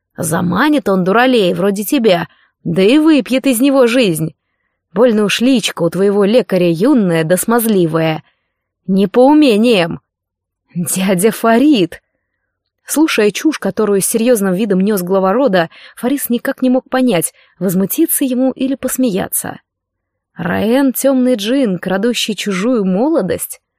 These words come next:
Однако переубеждать дядюшку было бессмысленно. Если уж почтенный Фарид Ирджейхан что-то вбил себе в голову, обратно этого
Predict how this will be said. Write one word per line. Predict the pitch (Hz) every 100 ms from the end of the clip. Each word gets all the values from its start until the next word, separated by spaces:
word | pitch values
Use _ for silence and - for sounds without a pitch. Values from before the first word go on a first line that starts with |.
| _ _ _ _ _
Однако | 180 226 349 269
переубеждать | 262 269 240 247 220 185
дядюшку | 233 262 254 - 202
было | 196 196
бессмысленно. | 196 - 170 - 160 170 - - _ -
Если | 190 294 -
уж | 302 -
почтенный | 262 - 294 285 262
Фарид | 233 240 262 -
Ирджейхан | 247 214 185 202 196 - 277 262
что-то | 180 220 196 202
вбил | 175 240 240
себе | 202 202
в | 180
голову, | 180 294 269 196 175
обратно | 165 185 247 254
этого | - 220 254 233 240